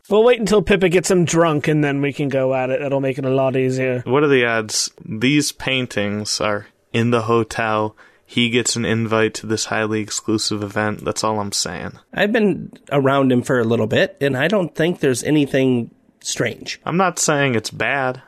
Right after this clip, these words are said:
Speaker 2: I'm just saying he knows something.
Speaker 3: No, no, I'm just saying he hasn't let on like he knows anything, to be a hundred percent honest with you.
Speaker 2: Well, that's mean of you.
Speaker 3: No, about what we're investigating.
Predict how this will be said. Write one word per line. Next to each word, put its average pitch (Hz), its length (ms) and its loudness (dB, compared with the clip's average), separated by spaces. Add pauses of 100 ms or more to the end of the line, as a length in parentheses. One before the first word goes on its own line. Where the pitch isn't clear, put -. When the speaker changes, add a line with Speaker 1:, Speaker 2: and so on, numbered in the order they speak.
Speaker 2:
I'm 110 160 -2
just 123 180 2
saying 113 260 2
he 123 140 0
knows 127 280 2
something. 104 540 -2
Speaker 3:
No, 233 140 6
no, 139 180 4
I'm 180 180 2
just 208 140 2
saying 190 180 4
he 175 80 4
hasn't 185 320 2
let 156 160 4
on 160 260 2
like 135 180 2
he 147 140 2
knows 135 280 4
anything, 120 560 -2
to 131 100 -4
be 117 220 0
a 107 100 -2
hundred 127 300 0
percent 113 320 -4
honest 117 340 -4
with - 160 -14
you. - 160 -12 (320)
Speaker 2:
Well, 113 100 -6
that's 117 400 -6
mean 98 360 -8
of 95 200 -14
you. - 300 -10 (100)
Speaker 3:
No, 160 280 4
about 143 480 2
what 151 180 2
we're 147 160 2
investigating. 131 1000 0